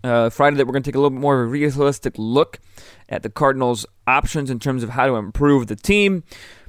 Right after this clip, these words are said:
But we've got some news to discuss today, some baseball related, some not. Uh, we will start with the latter of the two. Um, if you follow my Twitter or Instagram page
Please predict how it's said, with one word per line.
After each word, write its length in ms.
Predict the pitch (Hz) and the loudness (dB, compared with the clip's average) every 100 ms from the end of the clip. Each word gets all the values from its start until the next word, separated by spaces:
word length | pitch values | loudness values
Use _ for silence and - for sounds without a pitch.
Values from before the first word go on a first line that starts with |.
| _ | _
But 80 | 147 | -8
we've 80 | 147 | -6
got 180 | 185 | -8
some 220 | - 151 151 | -6 -4 -2
news 400 | 165 208 131 - | -2 -4 -8 -12
to 140 | 117 | -6
discuss 440 | 113 - 139 117 | -6 -2 0 0
today, 380 | - 123 117 101 | -4 -2 0 0
some 320 | - - 139 | -2 -2 0
baseball 360 | 135 143 143 147 | 2 0 2 2
related, 300 | 139 143 143 | 4 4 2
some 320 | - 131 127 | 0 -2 0
not. 340 | 120 123 139 - _ _ - - | 2 0 0 -10 _ _ -20 -12
Uh, 140 | - 113 | -4 0
we 80 | |
will 140 | 117 107 | 0 -2
start 360 | - 139 131 | -2 0 2
with 220 | 131 127 - | 2 0 -2
the 400 | 110 123 113 104 107 _ _ _ _ - | -4 0 0 -2 -8 _ _ _ _ -6
latter 400 | 123 143 156 143 | 0 2 4 4
of 260 | 139 135 | 4 4
the 120 | 120 123 | -2 -8
two. 440 | - 143 165 202 - _ _ - 117 | -4 0 2 0 -10 _ _ -16 -8
Um, 180 | 113 | -6
if 140 | 110 110 | -6 -8
you 80 | 107 | -2
follow 280 | 139 131 | 0 2
my 140 | 127 113 | 2 0
Twitter 500 | - 160 156 135 127 | 0 0 2 4 2
or 60 | |
Instagram 480 | 165 - 143 143 131 | -2 -4 -2 -2 2
page 400 | 147 143 135 104 | 4 4 2 -6